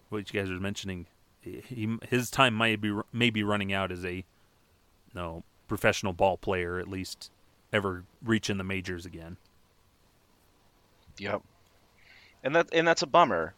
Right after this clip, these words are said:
Speaker 2: you know, because as Evan said, we liked him. We, he, he seems got some upside, but man, if there's one thing you gotta figure out when you're a big league hitter, man, you gotta keep them strikeouts down. Or if you're not,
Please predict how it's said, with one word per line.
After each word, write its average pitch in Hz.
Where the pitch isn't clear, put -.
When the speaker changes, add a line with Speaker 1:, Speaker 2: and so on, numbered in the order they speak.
Speaker 2:
you 101
know, 95
because 117
as 107
Evan 123
said, 85
we 98
liked 104
him. 85
We, 82
he, 90
he 101
seems 120
got 127
some 117
upside, 87
but 92
man, 117
if 98
there's 117
one 131
thing 135
you 120
gotta 117
figure 110
out 123
when 95
you're 110
a 95
big 98
league 101
hitter, 113
man, 92
you 101
gotta 104
keep 95
them 98
strikeouts 98
down. 90
Or 107
if -
you're 101
not, 120